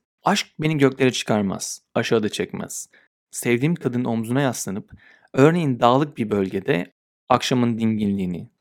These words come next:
sanlı yeşilli çayırı, ağaçların gölgesini, çitlerinin ardında kımıldamadan duran kara somaklı koyunları ve kayalıkların arkasında iten güneşi görüyorsam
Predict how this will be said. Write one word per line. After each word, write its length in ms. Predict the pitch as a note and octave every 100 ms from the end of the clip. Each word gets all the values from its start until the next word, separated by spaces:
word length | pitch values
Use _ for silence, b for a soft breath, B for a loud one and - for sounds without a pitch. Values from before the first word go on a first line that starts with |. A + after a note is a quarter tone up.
| _
sanlı 380 | - C3 B2 C3
yeşilli 600 | A#2+ A#2 - A#2+ A#2+ A#2+
çayırı, 520 | - G#2+ G2+ F#2+ F#2 - -
ağaçların 460 | A#2 B2 C#3 B2
gölgesini, 640 | A#2+ A2+ A2+ G#2+ - F#2+ -
çitlerinin 500 | - - C#3 B2+ C3+
ardında 480 | C3+ A#2+ A#2 B2
kımıldamadan 840 | A2+ - B2 A2 A#2+ A#2 A#2 A#2 A2+
duran 260 | A2 G#2
kara 340 | G#2+ - A#2 C3
somaklı 500 | C3 A#2+ A2 - A#2+
koyunları 600 | - A2+ G#2+ G2+ G2 A#2 b b b -
ve 160 | F#3 F#3 -
kayalıkların 360 | - A#2+ C3 C3+
arkasında 300 | A#2 - A2+
iten 260 | - A#2+
güneşi 240 | A#2 A#2 C3+
görüyorsam 640 | A#2+ C#3+ B2 - A2 D3+